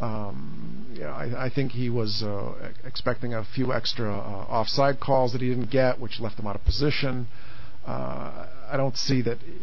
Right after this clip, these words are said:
he's all that quick on that side. I just, I'm just not one of his fans. I, I'm sure he's a great guy, but on top of all that, you've got the, you know, he certainly does tend to, to play a hard game, and, uh, he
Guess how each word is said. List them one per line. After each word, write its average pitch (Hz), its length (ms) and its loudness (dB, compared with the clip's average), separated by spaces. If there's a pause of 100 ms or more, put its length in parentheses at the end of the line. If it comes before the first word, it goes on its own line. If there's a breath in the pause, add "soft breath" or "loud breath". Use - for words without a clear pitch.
(120)
he's 123 220 0
all 117 120 2
that 101 180 0
quick - 320 4
on 147 140 2
that 135 240 0
side. 135 560 0
I 131 80 -2
just, 139 480 0 (580)
I'm 147 100 -2
just 151 260 0
not 151 320 0
one 156 140 2
of 147 60 2
his 151 160 2
fans. 139 480 0
I, 123 220 -2
I'm 123 160 -2
sure 147 160 0
he's 143 120 0
a 143 40 0
great 139 300 2
guy, 135 360 4
but 113 180 0 (840 loud breath)
on 135 180 2
top 160 320 6
of 143 120 2
all 147 220 6
that, 139 280 2
you've 117 160 -2
got 127 240 -2
the, - 440 -2
you - 60 -2
know, 71 80 -2
he - 80 -2
certainly 123 460 -2
does 120 320 0
tend 120 200 0
to, 120 240 0
to 123 140 0
play 127 240 0
a 120 60 0
hard 123 360 2
game, 117 420 2 (480 soft breath)
and, 107 340 0
uh, - 280 -2
he - 180 -2